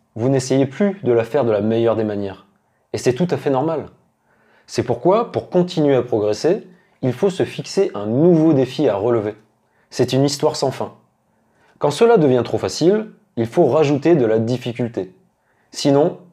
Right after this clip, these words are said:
il ne faut pas espérer devenir vraiment bon dans ce que nous faisons. Pour faire partie des meilleurs dans votre domaine, il faut évoluer dans votre analyse de la situation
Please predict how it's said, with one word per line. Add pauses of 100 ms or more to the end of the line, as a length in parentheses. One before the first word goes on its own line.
il
ne
faut
pas
espérer
devenir
vraiment
bon (240)
dans
ce
que
nous
faisons. (560)
Pour
faire
partie
des
meilleurs
dans
votre
domaine, (340)
il
faut
évoluer
dans
votre
analyse
de
la
situation